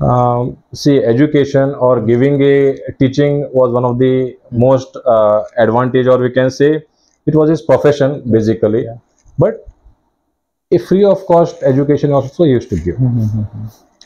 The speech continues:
Speaker 1: for the people who are very poor.
Speaker 2: Hmm, hmm.
Speaker 1: My mother is a housewife.
Speaker 2: Hmm.
Speaker 1: Uh, see, our main intention, my main intention was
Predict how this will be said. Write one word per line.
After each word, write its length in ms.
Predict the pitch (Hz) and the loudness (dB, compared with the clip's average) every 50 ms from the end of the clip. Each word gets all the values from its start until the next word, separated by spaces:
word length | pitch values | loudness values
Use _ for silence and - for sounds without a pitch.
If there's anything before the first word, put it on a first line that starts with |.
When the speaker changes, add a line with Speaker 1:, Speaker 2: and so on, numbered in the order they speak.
| _ _ | _ _
Speaker 1:
for 100 | - 98 95 | -2 0 0
the 40 | 104 | 0
people 380 | 101 113 113 101 - 120 120 120 131 - - _ _ _ _ - 120 - | 0 0 -2 0 0 0 -2 -2 -4 -10 -16 _ _ _ _ -20 -8 -2
who 140 | - 98 101 | 0 2 2
are 100 | 101 101 92 98 | 2 0 0 0
very 240 | 98 104 104 107 - _ - | 0 0 -2 -4 -4 _ -4
poor. 300 | - 104 90 87 87 - - | -2 0 0 -2 -4 -4 -4
Speaker 2:
Hmm, 120 | 135 127 113 | -4 -2 -2
hmm. 160 | 117 113 110 110 110 - _ _ - - - _ - 107 101 | -2 -4 -6 -8 -10 -14 _ _ -20 -20 -20 _ -8 -4 -2
Speaker 1:
My 420 | 95 98 98 98 98 101 101 101 | 0 2 2 2 2 0 0 0
mother 500 | 98 98 101 98 110 113 117 117 117 117 - | 2 0 0 0 0 0 0 0 0 -2 -4
is 160 | 127 120 110 120 | -4 -2 0 0
a 60 | 120 110 | 2 2
housewife. 380 | 117 113 113 110 107 107 107 - - - | 0 0 0 0 -2 -2 -4 -6 -8 -6
Speaker 2:
Hmm. 140 | 131 120 113 117 - _ _ _ _ _ _ _ _ _ _ _ _ _ _ - 143 120 | -6 -6 -6 -8 -14 _ _ _ _ _ _ _ _ _ _ _ _ _ _ -4 -2 0
Speaker 1:
Uh, 540 | 113 117 113 110 113 113 113 110 113 117 - - - - | 0 2 0 0 0 0 0 0 -2 -4 -6 -10 -14 -14
see, 200 | - - - 165 139 127 123 | -8 -2 0 0 2 2 4
our 120 | 127 160 175 | 4 4 4
main 220 | 170 165 170 175 | 4 2 2 2
intention, 460 | 175 165 151 160 156 151 143 147 151 135 | 2 0 0 0 0 0 0 0 0 0
my 180 | 127 135 151 | 0 0 2
main 200 | 156 151 151 151 | 2 2 2 0
intention 460 | 147 143 135 143 147 143 - 147 143 | 0 -2 0 -2 -2 -2 0 0 0
was 300 | 135 135 139 143 143 143 | 2 2 2 0 -2 -8